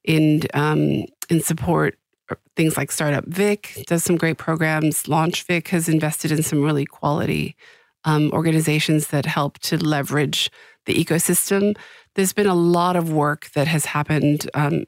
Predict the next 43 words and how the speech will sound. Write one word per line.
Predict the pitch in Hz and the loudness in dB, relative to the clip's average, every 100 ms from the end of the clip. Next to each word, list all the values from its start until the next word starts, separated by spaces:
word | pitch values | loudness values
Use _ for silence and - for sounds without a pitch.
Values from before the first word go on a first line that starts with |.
| - | -8
here | - 175 | -2 2
in | 160 | 2
Victoria | 151 - 156 151 | 0 -2 -2 0
and | 147 | 0
again | 143 - 143 | -2 -2 -2
across | 139 - 151 | -2 -2 -4
the | - | -4
country | - 156 - 147 | -4 -2 0 -2
to | |
help | 151 - 165 - | -2 -2 -2 -2
activate | 143 139 165 156 147 | -6 -4 -4 -2 -2
this | - 156 | -2 -4
whole | - 156 | -2 -2
ecosystem. | - - 180 202 - 226 277 - - - - | -2 -2 -4 -4 -2 0 -2 -6 -20 -20 -8
Tap | - 254 277 | -2 -2 2
into | 262 247 | 2 2
those. | 175 143 180 240 | 2 2 2 2
Don't | - 226 | 0 0
recreate | - 208 - - 160 160 | 2 0 0 0 0 0
the | |
wheel. | 151 123 131 226 294 - - _ - | 0 0 0 0 -2 -6 -20 _ -4
Don't | 220 220 | 0 0
try | - 214 180 | 0 0 2
and | 165 | 2
do | 160 160 | 2 0
it | 156 - | 0 0
on | 156 | 2
your | 151 - | 2 2
own. | 147 175 | 2 4
There's | 202 190 | 2 2
a | |
whole | 190 - 196 | -2 -2 -2
community | 196 - 175 165 156 | 0 0 2 2 0
of | - | -2
people | 165 160 | -4 -2
out | 160 165 | -2 -2
here | 147 160 | -2 0
who | |
really | 151 127 160 | 0 0 0
wanna | 170 160 | 0 -2
help | 156 | -2
support | - - 165 170 - | -4 -6 -4 -4 -4
founders | - - - - 170 | -4 -2 0 -2 -2